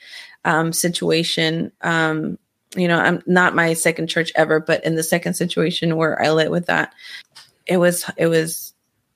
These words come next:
just crazy. I mean, I don't even wanna give it the details 'cause it's just, y-, I mean, if you've ever dealt with this type of person, um,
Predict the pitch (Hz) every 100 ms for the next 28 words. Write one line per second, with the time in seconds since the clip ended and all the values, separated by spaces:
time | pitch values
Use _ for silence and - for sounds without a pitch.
0 | _ _ _ _ - 269 269 - 143 143
1 | 165 117 - 202 190 185 - - 180 208
2 | 220 185 170 165 160 160 165 160 165 -
3 | 151 147 - 175 160 160 160 160 156 -
4 | 165 165 - 190 - 247 233 226 220 -
5 | 240 240 233 226 247 - 202 208 190 165
6 | - 170 170 170 - 170 156 165 160 -
7 | 165 160 170 156 160 - - - - -
8 | _ - 175 170 170